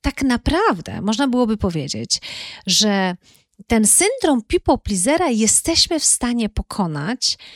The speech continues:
oczywiście nie mając wpływu na to, jak społeczeństwo na to, e, reaguje, nie mając wpływu na to, co się wydarzyło w twoim domu w dzieciństwie,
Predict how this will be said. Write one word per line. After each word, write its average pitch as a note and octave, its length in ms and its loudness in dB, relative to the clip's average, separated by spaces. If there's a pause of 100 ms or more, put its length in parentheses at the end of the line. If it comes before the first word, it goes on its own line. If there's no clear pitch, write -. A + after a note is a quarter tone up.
(580)
oczywiście A#3 400 0
nie A3+ 180 4
mając F4 380 4
wpływu A3+ 340 4
na G#3 160 2
to, G#3 100 4
jak G#3+ 160 2
społeczeństwo F#3+ 640 2
na E3+ 140 -2
to, E3+ 340 -2
e, F3 280 -2
reaguje, E3+ 560 0
nie F#3+ 80 0
mając D4+ 320 2
wpływu F#3+ 300 2
na F3+ 140 2
to, E3+ 220 0
co - 120 -2
się F#3 160 2
wydarzyło E3+ 500 0
w - 80 -8
twoim E3 280 -4
domu E3+ 560 0
w E3 40 -10
dzieciństwie, D3+ 760 -2